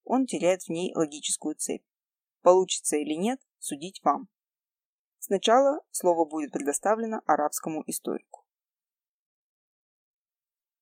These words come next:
Итак, устройтесь поудобнее. Возьмите в руку кружку ароматного крепкого чая,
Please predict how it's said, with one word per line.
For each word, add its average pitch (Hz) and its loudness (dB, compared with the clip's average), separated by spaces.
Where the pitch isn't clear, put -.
Итак, - 2
устройтесь 240 2
поудобнее. 185 0
Возьмите 220 4
в 170 -4
руку 180 0
кружку - 0
ароматного 156 2
крепкого 151 -2
чая, 233 0